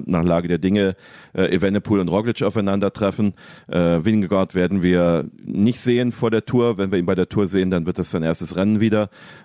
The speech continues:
Ähm, und natürlich, ähm, gilt es genau wie bei Michael auch, dann, äh,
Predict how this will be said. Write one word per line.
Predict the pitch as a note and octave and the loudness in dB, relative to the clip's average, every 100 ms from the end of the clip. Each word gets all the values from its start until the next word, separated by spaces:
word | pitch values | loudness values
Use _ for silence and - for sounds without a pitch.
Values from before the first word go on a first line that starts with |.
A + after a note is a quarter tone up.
| - | -2
Ähm, | F2+ F2 F2+ F2+ | 0 2 0 0
und | F2 F2+ F2+ | 0 0 0
natürlich, | F2+ - F#2+ F#2+ - - | -2 0 2 2 0 -4
ähm, | E2+ E2+ E2+ F2 F2 F2 E2+ F2+ - | 0 2 2 2 0 0 -4 -10 -4
gilt | G2 F2 | -2 0
es | G2 - | 0 -2
genau | F2+ E2+ E2+ | 0 0 0
wie | D#2+ | 0
bei | E2+ E2+ | 0 0
Michael | C#2+ F2+ F#2 D#2+ E2+ | 0 -2 0 0 2
auch, | A#1+ D#2+ F2+ - | 2 2 0 -4
dann, | - E2+ F2 F2+ | -4 -2 0 -2
äh, | A#1+ E2 E2+ E2+ | 0 0 2 0